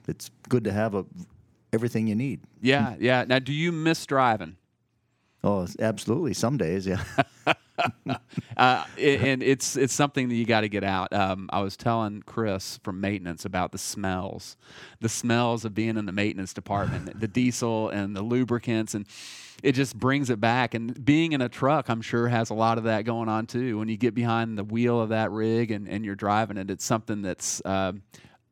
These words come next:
Speaker 2: uh, consuming almost. It gets in your, it gets in your blood, I guess.
Speaker 1: Oh, absolutely. Yeah, the, the smells and the, the environment. And, um, yeah, there's just a lot of great memories, uh, when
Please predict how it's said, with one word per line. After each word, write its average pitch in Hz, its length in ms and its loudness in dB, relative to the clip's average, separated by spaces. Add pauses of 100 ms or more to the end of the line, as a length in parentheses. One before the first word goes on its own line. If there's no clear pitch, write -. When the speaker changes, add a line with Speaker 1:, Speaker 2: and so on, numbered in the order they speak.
Speaker 2:
uh, 90 240 0 (140)
consuming 143 640 0
almost. 90 500 -4
It 170 60 6
gets 214 220 0
in 220 100 0
your, 190 260 2
it - 220 -2
gets 185 180 0
in 190 60 -6
your 165 100 2
blood, 113 380 0 (180)
I 95 140 -6
guess. 87 440 -10 (360)
Speaker 1:
Oh, 95 160 2
absolutely. 92 720 -2
Yeah, 90 220 2
the, 85 160 -2 (120)
the 92 140 -6
smells 98 500 -2
and 85 180 0
the, 80 320 0
the 87 200 -2 (180)
environment. 98 600 0
And, 78 200 -2
um, 73 240 -4 (120)
yeah, 175 160 0
there's 98 280 -4 (280)
just - 280 -4
a 85 200 -2 (240)
lot 95 260 0
of 98 100 -4
great 104 200 0
memories, 98 500 -2
uh, 85 320 0
when 82 240 -4